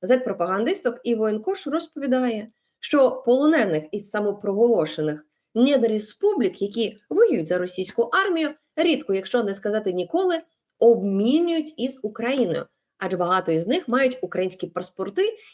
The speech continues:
і нібито переходять на бік України. Зачекайте, тобто ви насильницьки мобілізували людей, вони не хотіли за вас помирати.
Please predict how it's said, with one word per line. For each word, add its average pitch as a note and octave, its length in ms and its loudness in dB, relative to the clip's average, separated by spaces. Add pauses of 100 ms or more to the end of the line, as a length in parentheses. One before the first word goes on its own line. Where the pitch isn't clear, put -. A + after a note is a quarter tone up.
(120)
і F#4+ 120 0
нібито D4+ 380 0
переходять B3 640 -2
на F3 100 -2
бік B3 260 -2
України. G#3 560 -2 (400)
Зачекайте, E3+ 480 -6
тобто F#3+ 220 -2
ви D4+ 220 -2 (300)
насильницьки D4+ 920 4
мобілізували A#3 640 4
людей, A3 520 -2 (160)
вони A3 180 2
не G#3 100 -2
хотіли C4+ 340 0
за A3 80 0
вас B3 160 0
помирати. G3+ 560 -4